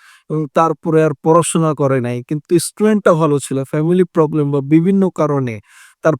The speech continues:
পড়াশোনাটা আর হয়ে ওঠে নাই, আমরা স্বাভাবিকভাবেই তারা বলি তো সে ইন্টারমিডিয়েট পাস, কিন্তু ওই ছেলেটা বা ওই মেয়েটাও হয়তো বা আইএলটিএস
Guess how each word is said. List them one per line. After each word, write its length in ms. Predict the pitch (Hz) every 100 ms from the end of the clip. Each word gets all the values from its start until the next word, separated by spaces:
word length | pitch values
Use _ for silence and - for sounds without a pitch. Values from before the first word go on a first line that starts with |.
| -
পড়াশোনাটা 560 | 170 180 - 180 165 165
আর 60 | 151 147
হয়ে 220 | 165 208 208
ওঠে 200 | 175 151 123
নাই, 120 | 113 - _ - _ - 175
আমরা 220 | 185 202 202 165
স্বাভাবিকভাবেই 600 | - 185 180 170 185 185 185
তারা 160 | 175 170 165
বলি 180 | 165 160 -
তো 60 | 160 151
সে 80 | 175 160
ইন্টারমিডিয়েট 520 | 151 180 170 170 160 -
পাস, 140 | 127 135 -
কিন্তু 240 | 156 165 180 196
ওই 100 | 202 -
ছেলেটা 340 | 196 175 160 147
বা 60 | 143 151
ওই 100 | 185 185
মেয়েটাও 380 | 180 175 202 165 147
হয়তো 260 | 143 - 156
বা 100 | 147 127 _ - - - 160
আইএলটিএস 400 | 175 - 190